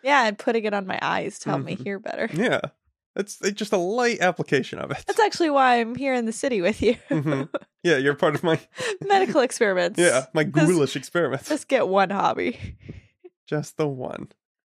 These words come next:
Speaker 1: Oh, you think that's what they told Doctor Frankenstein?
Speaker 2: Um,
Speaker 1: You need a hobby.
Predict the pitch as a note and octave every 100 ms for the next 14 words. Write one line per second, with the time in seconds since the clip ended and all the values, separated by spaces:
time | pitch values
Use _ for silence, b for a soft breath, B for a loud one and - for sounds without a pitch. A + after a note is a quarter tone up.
0 | _ F#4+ G4 A4 G#4+ A4+ G#4+ G#4 - G4+
1 | F#4+ F4 F4+ F#4 F4+ F#4 - G#4 G#4+ G#4+
2 | _ _ _ - F#3 G3 G3 F#3+ F#3+ F3+
3 | D#4+ - A3+ G3 F3 B3 -